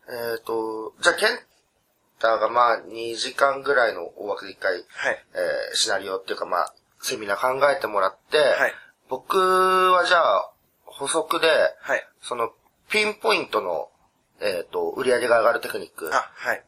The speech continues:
Speaker 1: ここをこういう風にすると、これだけで
Speaker 2: はい。
Speaker 1: ちょっと売り上げが増えるよみたいな、
Speaker 2: うんうんうん。
Speaker 1: そういう経験則から来た、
Speaker 2: はい。
Speaker 1: えっと、テクニック集をまあ、いくつかバーッと並べて、
Speaker 2: うんうんうんうん。
Speaker 1: で、終わろうか。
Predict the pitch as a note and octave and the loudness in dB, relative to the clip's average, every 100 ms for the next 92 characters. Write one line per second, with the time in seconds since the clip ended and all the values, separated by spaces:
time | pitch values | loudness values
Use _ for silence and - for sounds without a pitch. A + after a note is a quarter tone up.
0 | - - E3 F3+ F3+ F3 - _ _ _ | -6 -4 2 4 4 4 0 _ _ _
1 | _ - E3+ - D#3+ D#3+ D#3+ E3 D#3+ D#3 | _ -2 -2 0 2 4 4 4 4 2
2 | D#3+ C#3+ A2 F#2 - F#2 - F#2+ B2 B2+ | 0 -2 -4 -8 -8 -8 -10 -4 0 2
3 | C3+ C3 G2+ D2+ - - A#2+ - A2 - | 2 0 -2 -4 -6 -10 -8 -4 -4 -4
4 | G2+ G2+ G2+ G2 - A2+ A2 F#2+ E2+ E2+ | -4 -2 -2 -4 -2 0 0 -2 -8 -6
5 | D#2+ D#2+ D#2+ G#2+ G#2 - G#2 D#3+ D#3+ D#3+ | -6 -6 -10 -14 -20 -14 -2 0 2 0
6 | D#3 E3+ D#3+ E3 D#3 D3+ - - - - | -2 -2 0 0 0 -2 -6 -10 -12 0
7 | A2 G#2+ G2+ - - A2+ - - - G#2+ | 4 6 4 2 -2 -10 -10 -6 0 4
8 | F#2+ D#2+ - F2+ E2+ - F#2 E2+ E2+ D#2+ | 4 2 -2 -4 -6 -6 -4 -2 -2 -4
9 | - _ _ _ _ - - B2+ B2+ - | -6 _ _ _ _ -12 -10 -10 -8 -2
10 | C3+ G#2+ F2 F2 E2+ E2+ - - D2 C#2+ | -2 -2 -4 -4 -6 -10 -12 -2 -2 -2
11 | D#2+ D#2 E2 F#2 A#2+ A2 C#3+ D3 - - | -6 -10 -8 -10 -12 -4 2 2 2 -6
12 | - - _ _ _ _ _ _ _ _ | -20 -20 _ _ _ _ _ _ _ _
13 | _ _ _ _ _ - A#3+ A#3+ - _ | _ _ _ _ _ 0 2 0 -4 _
14 | - A2+ G2+ - - | 0 2 2 -4 -10